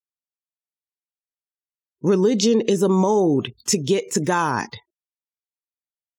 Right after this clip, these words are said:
Do you own your spirituality?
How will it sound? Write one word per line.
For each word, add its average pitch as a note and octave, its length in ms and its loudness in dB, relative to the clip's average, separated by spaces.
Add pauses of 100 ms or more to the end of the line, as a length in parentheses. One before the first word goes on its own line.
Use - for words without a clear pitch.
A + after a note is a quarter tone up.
(840)
Do G#3+ 140 2
you A3+ 280 2
own A#3 360 4
your G3 140 2
spirituality? F#3 1300 -2